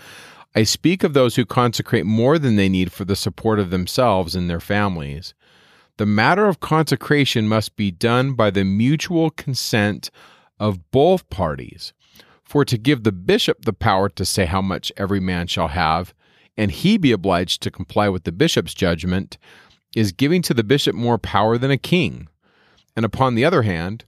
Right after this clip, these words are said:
to let every man say how much he needs, and the bishop be obliged to comply with his judgment,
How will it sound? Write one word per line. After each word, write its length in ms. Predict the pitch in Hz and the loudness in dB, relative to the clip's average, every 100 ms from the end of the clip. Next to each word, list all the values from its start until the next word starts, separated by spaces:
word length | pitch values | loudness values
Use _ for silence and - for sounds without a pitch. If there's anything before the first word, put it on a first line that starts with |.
| _ | _
to 120 | - | -4
let 140 | 139 139 | 0 2
every 220 | 135 131 | 2 2
man 300 | 127 165 175 | 4 2 2
say 200 | - 117 | 2 2
how 120 | 113 | 2
much 200 | 104 98 | 2 0
he 100 | 104 | -2
needs, 280 | 92 92 98 | -2 -2 -2
and 160 | - 117 | 0 0
the 80 | |
bishop 320 | 107 - - 110 | 2 2 0 0
be 120 | 110 | 0
obliged 500 | 92 95 95 92 - | 2 0 0 -2 -10
to 80 | - | -12
comply 400 | 104 95 107 101 | -12 -6 -2 0
with 200 | 95 82 | -2 0
his 200 | 190 196 | 0 0
judgment, 500 | 101 85 87 95 | -2 -2 -4 -6